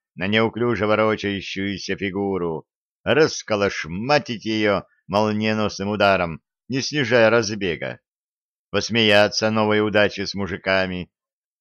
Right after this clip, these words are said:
затем хлебнуть медовухи из пущенного по кругу ковша и поскакать дальше. А вечерком — отведать зайчатинки на вертеле,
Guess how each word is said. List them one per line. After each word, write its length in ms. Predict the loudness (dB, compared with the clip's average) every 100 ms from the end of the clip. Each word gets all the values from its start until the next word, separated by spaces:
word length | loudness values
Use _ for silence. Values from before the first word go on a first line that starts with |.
| _
затем 420 | -4 0 2 2
хлебнуть 600 | 0 -2 0 -2 -4 -6
медовухи 800 | -4 0 2 2 0 -2 -4 -4 _ -6
из 180 | -6 -6
пущенного 680 | -4 -4 -2 -2 0 0
по 200 | 0 -2
кругу 400 | -2 -2 -2 -2
ковша 580 | 0 0 0 0 2 0 _ _ -2
и 240 | 2 2
поскакать 800 | 2 0 0 -2 -2 2 2 0 -6
дальше. 680 | 0 2 2 0 -8 -14 -16 _ _ _ _ _ _ _ _ _
А 140 | 2 4
вечерком — 720 | 4 4 2 4 4 2 -2 _ _ 0
отведать 480 | 2 2 2 2
зайчатинки 800 | 2 0 2 2 0 0 -6 -6
на 160 | -6 -2
вертеле, 680 | 0 0 -2 -6 -4 -6